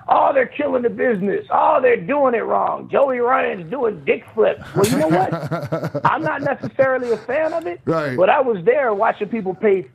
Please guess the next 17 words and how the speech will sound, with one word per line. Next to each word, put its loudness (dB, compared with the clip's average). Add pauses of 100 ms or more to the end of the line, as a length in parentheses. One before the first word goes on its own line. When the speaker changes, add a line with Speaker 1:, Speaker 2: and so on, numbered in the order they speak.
Speaker 1:
thirty 2
dollars 2
to -10
take 0
a -8
pi-, -8
take 2
a -4
picture -2
holding -2
Joey 2
Ryan's -2
junk. -6 (140)
Speaker 2:
Yeah. -2
Speaker 1:
<laughs> -10
And 2
it, -2